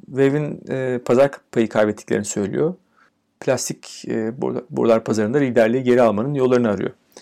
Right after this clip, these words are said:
E, o zaman da şirketin, e, C E O'su ve C F O'su, e, Hollandalı. Türk ekip bir, e, plan sunuyor.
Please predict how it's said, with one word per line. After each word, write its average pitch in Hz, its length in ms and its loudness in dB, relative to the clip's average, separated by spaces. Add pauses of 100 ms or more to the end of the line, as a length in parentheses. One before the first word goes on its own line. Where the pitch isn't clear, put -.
(520)
E, 131 180 -4
o 135 120 0
zaman 147 240 4
da 170 60 2
şirketin, 147 640 -4
e, 127 180 0
C 131 220 -6
E 127 40 0
O'su 127 180 -2
ve 131 80 4
C - 300 -4
F - 140 -4
O'su, 180 360 0 (140)
e, 139 40 -2
Hollandalı. 127 840 2 (540)
Türk 185 240 0
ekip 185 300 -4
bir, 160 340 -4
e, 143 580 0 (220)
plan 156 200 6
sunuyor. 151 520 0